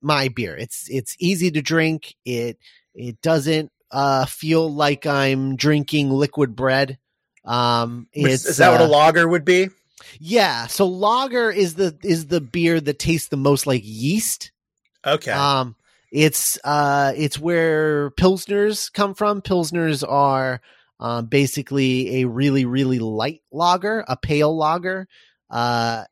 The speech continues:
Speaker 1: and this is a, this is typically a, uh, like a Pilsner, which is like an American lager,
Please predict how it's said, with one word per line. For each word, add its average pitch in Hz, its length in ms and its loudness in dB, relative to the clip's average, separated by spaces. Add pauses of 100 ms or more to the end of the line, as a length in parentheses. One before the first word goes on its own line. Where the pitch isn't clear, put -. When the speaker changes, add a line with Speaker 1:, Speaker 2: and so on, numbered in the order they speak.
(120)
Speaker 1:
and 127 380 -12
this 131 300 -4
is 123 120 -8
a, 117 340 0
this 120 180 -10
is 120 240 -18
typically 120 840 -4
a, 107 80 -2
uh, 107 560 -6
like 117 160 -12
a 110 60 -10
Pilsner, 127 520 -2
which 120 180 -6
is 110 120 -10
like 113 160 -6
an 113 80 -6
American 120 600 -2
lager, 123 500 0